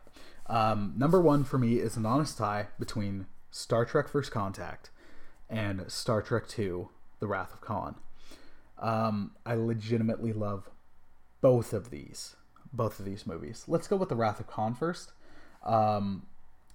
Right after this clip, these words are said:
out of, it's the best out of the original, the original series. It wasn't going to be anything else.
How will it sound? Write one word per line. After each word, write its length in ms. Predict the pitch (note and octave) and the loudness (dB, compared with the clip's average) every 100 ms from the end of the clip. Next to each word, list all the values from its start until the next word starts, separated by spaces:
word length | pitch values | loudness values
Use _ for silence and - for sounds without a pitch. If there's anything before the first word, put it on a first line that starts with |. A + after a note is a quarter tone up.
| - - - - - - - - - - - | -20 -20 -20 -20 -20 -20 -20 -20 -20 -20 0
out 160 | C#3 | 4
of, 220 | D3 B2 A#2+ - - - | 4 2 -2 -6 -8 -4
it's 180 | D3 - | -4 0
the 120 | B2 | 0
best 340 | G#2+ B2 - | 2 2 0
out 160 | - A2+ | 0 0
of 80 | G#2+ | 0
the 120 | G#2+ | -2
original, 540 | G#2 G#2+ A2 G2+ G2+ - - A#3 | -2 -2 -2 -2 -6 -12 -20 -10
the 140 | B2 A2+ | -4 -2
original 400 | G#2 G#2 G2+ G2 | 0 -2 -2 -4
series. 440 | - F2 D2+ - - - - - | -6 -6 -8 -12 -16 -20 -20 -6
It 240 | - A#2 B2 | -2 -2 -2
wasn't 440 | A2+ D3 C3+ A#2 | 6 8 8 4
going 220 | A2 A2 | 0 -2
to 100 | G#2 | -2
be 160 | G#2 G2+ | -6 -6
anything 340 | F2 G#2+ - | -6 -8 -10
else. 320 | C#2+ G1+ - | -10 -12 -16